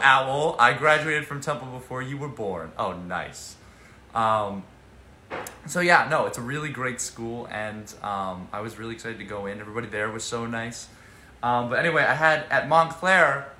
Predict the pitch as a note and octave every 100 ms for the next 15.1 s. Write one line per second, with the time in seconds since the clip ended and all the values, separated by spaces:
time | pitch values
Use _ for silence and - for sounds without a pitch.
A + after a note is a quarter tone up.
0 | - B2 A#2 - C#3 B2+ B2 A2 F#2 E2
1 | G2 A#2 A2+ G#2+ A2 G2+ G2+ - - -
2 | C3 C#3 C3+ C3 A#2+ A#2 B2+ B2+ A#2 -
3 | A#2+ A#2+ B2 - C3 C3 - A#2 - A#2+
4 | A2+ A2 A#2 A#2+ A#2+ C#3 C3 C3+ D3+ D3+
5 | - - - - C3 D#3 D3+ B2+ - D#3
6 | F#3+ F#3 F3+ F3 E3+ - D#3 C#3+ - D#3
7 | D3+ C#3 C3+ B2 A2+ - C3 G#2 - -
8 | E3+ F#3+ F#3 E3+ D#3 D3+ D3 B2+ G2 -
9 | - - - - - - C3+ C#3+ - C#3
10 | E3 D#3 C#3+ - - - - - - C#3+
11 | D#3+ E3 D#3+ D3 B2+ D3 F3 C#3 B2+ G#2
12 | A2 A#2 D#3 D#3 D3 B2+ B2+ C3 - A#2
13 | A#2 B2 C#3+ A2+ A2+ A2 A2 A#2 C3 E3
14 | B2+ C#3+ D3+ - B2+ A2 B2+ A#2 D3+ E3+